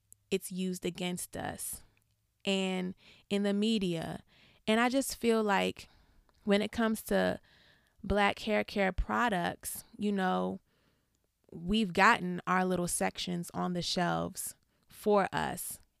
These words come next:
And, and we like and appreciate that. You know, it was a long time coming for that to even exist in your, um, you know, big name stores like Targets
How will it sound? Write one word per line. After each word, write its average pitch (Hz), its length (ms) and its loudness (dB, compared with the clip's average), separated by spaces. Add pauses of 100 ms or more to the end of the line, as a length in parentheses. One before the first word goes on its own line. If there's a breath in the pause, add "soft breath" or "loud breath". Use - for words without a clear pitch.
(100)
And, 226 320 0
and 240 180 2
we 262 120 2
like 247 380 -2
and 214 140 0
appreciate 208 600 0
that. - 260 -6
You 208 120 -2
know, 202 360 0 (260 loud breath)
it 220 100 2
was 220 120 2
a 220 80 2
long 220 300 2
time 226 260 0
coming 226 400 -2
for 196 240 0
that 190 260 0
to - 140 -6
even 202 240 -2
exist 190 640 -2 (440 loud breath)
in 220 200 4
your, 180 520 4
um, 175 380 -4
you 196 120 0
know, 170 420 0 (340)
big 190 220 6
name 180 260 -2
stores 175 560 2
like 170 220 -2
Targets 175 800 -4